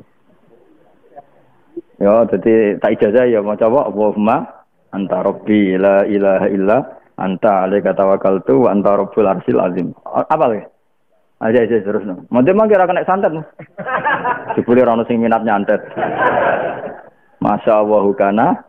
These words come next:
wa ma lam yasha' la yakun. Terus, "Wala haula wala quwata illa billahil azim." Terus, "Alamu," apa, Hen?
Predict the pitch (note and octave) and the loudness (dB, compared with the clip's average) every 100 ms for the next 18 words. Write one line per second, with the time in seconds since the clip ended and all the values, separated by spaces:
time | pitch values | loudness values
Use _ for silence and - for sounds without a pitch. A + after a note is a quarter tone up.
0 | _ _ _ _ _ _ - G#2 G#2 G#2+ | _ _ _ _ _ _ -4 0 2 2
1 | G#2 G2+ G#2+ G2 G2 G2 G#2+ A#2+ G#2 G#2+ | 0 -2 0 0 0 0 0 2 2 2
2 | G#2+ G#2 A#2 G#2+ G2+ G#2 G#2+ C3 A#2+ G#2 | 2 2 2 2 2 2 0 2 0 0
3 | G#2 G2 F#2+ F#2+ F#2 G2 G#2+ G2 G2+ G2+ | 0 0 0 2 0 2 0 2 2 2
4 | G2+ E3+ - A#2 D3+ A#2+ F2+ | 2 0 -2 0 2 2 -2